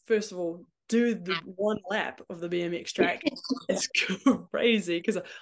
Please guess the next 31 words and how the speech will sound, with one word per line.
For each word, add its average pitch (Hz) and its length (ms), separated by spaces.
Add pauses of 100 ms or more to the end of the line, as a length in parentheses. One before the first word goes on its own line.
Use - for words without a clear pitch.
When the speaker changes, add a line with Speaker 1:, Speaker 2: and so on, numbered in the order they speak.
Speaker 1:
I'm 226 140
like, 226 200
I 208 100
don't 220 120
even 185 160
know 180 100
if 175 100
I 175 60
could 170 120
get 170 140
out 156 120
of - 40
the - 60
starting 214 440
blocks. 87 300 (400)
But - 200 (840)
you, 214 320 (260)
the, 226 260 (120)
the 214 120
normal, 226 520
like, 254 180
the 196 80
baseline 233 680
of 214 100
what 196 160
people 208 280
can 196 160
do 185 180
in 190 100
your 175 120
sport 220 420